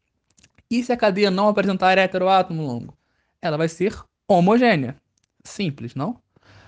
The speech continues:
Agora, cuidado, a cadeia homogênea pode apresentar um ele-, um átomo de elemento diferente do carbono. Ele só não vai estar entre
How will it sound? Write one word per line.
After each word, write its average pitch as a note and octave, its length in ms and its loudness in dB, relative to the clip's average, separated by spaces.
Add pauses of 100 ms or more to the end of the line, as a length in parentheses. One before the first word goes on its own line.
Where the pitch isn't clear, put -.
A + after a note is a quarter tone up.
(140)
Agora, E3 560 2 (220)
cuidado, C#3 640 2
a D#3+ 120 0
cadeia F3 360 2
homogênea D3 640 0 (140)
pode F#3+ 280 4
apresentar F3 840 0 (100)
um C#3 220 -4
ele-, D#3 260 0
um E3 160 2
átomo D3+ 340 0
de C3+ 80 -4
elemento D3+ 400 -2
diferente F#3+ 520 -2
do F#3 60 0
carbono. F3+ 540 0 (240)
Ele E3+ 160 4
só A3+ 220 2
não A3+ 220 2
vai A3+ 140 4
estar F3+ 440 -2 (160)
entre G#3 540 0